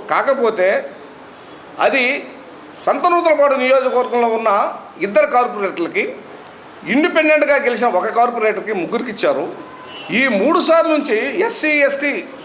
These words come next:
సోదరులమైన నేను, నాగభూషణ గారు మూడు సార్లు ట్రై చేస్తున్నాం. మాకు కూడా ఒకసారి ఇవ్వండి. ఎందుకంటే కౌన్సిల్లో మాట్లాడగలిగిన దమ్మున్న నాయకులు మేము ఇద్దరమే ఎస్సీ, ఎస్టీల్లో.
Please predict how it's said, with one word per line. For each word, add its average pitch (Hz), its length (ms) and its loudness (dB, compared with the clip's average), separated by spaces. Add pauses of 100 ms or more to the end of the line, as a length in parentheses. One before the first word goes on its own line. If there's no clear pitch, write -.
సోదరులమైన 254 520 2
నేను, 240 340 0
నాగభూషణ 220 500 0
గారు 214 140 2
మూడు 240 300 0
సార్లు 320 280 2
ట్రై 277 160 2
చేస్తున్నాం. 226 540 0 (560)
మాకు 311 200 2
కూడా 302 160 4
ఒకసారి 247 300 2
ఇవ్వండి. 220 200 -2
ఎందుకంటే 285 640 0 (600)
కౌన్సిల్లో 330 420 4
మాట్లాడగలిగిన 269 760 2
దమ్మున్న 277 380 2
నాయకులు 247 340 2
మేము 214 160 2
ఇద్దరమే 180 320 0
ఎస్సీ, 170 200 -2
ఎస్టీల్లో. 123 400 -4